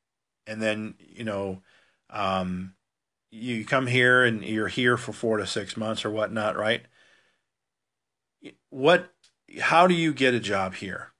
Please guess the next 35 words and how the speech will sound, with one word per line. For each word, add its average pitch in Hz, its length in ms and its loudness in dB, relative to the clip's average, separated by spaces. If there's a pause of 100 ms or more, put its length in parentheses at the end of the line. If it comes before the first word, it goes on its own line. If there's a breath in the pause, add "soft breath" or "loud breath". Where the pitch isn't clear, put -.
Or 110 100 -12
how 135 180 2
do 143 60 4
you 135 80 -2
get 123 140 2
a 113 40 0
job 101 280 0
after, 92 300 -2
right? 95 360 -8
You 117 100 -10
go 117 180 0
back 117 380 2
to 123 120 -6
your 113 200 -4
home 120 260 -4
country 110 380 -4
and 104 100 -6
then 104 100 -6
you 107 80 -6
wanna 98 160 -6
come 95 180 -8
back. 90 260 -4
That's - 300 -8
usually 95 280 -8
how 92 180 -6
it - 100 -14
works. 95 300 -12 (560)
So 139 200 2
while 160 260 6
you're 147 200 2
here, 123 540 -2 (1040 soft breath)
you 160 220 -6
for 117 200 -2
a 107 60 -2
job. 85 360 -4